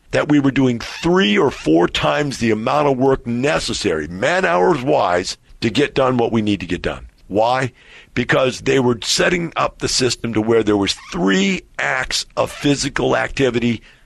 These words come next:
to accomplish a single goal. It's just unbelievable. It is unbelievable. And there was not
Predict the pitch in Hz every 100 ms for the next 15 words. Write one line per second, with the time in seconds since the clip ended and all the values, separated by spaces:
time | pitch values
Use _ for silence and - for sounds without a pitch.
0 | _ _ - 104 - 117 117 107 104 90
1 | - 120 107 113 113 - - _ _ 113
2 | 110 95 85 90 123 143 87 - _ _
3 | 110 101 95 - 98 92 95 101 - -
4 | 85 80 71 65 65 - - - - 170
5 | 170 156 147 127 127 156 156 135 143 143
6 | -